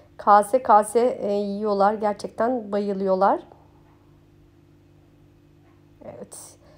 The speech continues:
Gördüğünüz gibi toparlanmaya başladı. Şöyle kıvamını,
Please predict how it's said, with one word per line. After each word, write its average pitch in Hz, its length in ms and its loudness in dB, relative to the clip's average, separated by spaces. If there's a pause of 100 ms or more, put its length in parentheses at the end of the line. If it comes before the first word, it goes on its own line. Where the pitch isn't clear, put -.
(680)
Gördüğünüz 269 500 6
gibi 220 260 -8
toparlanmaya 233 960 6
başladı. 208 920 2 (1800)
Şöyle 185 580 -4
kıvamını, 190 840 2